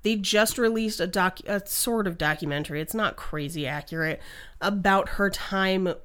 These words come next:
with Anton LaVey, where they were allegedly lovers.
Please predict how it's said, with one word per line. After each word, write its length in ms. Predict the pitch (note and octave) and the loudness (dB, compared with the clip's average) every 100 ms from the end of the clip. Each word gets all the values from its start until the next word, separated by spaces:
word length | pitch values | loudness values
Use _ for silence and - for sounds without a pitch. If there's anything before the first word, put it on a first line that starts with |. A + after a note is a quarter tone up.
| - | -12
with 340 | F#3 F3+ F#3 - | -2 0 0 0
Anton 460 | G#3 G#3 A3 A3+ | -2 0 0 0
LaVey, 260 | A#3 A#3+ A#3+ | 0 2 2
where 120 | G#3+ | 2
they 120 | F#3 | 0
were 140 | F3 D#3+ | -2 -2
allegedly 540 | D#3 E3 F#3 E3+ D#3+ | -2 -4 -4 -6 -6
lovers. 760 | C#3+ C3+ D3+ B3+ E4+ - - | -6 -8 -6 -4 -4 -6 -8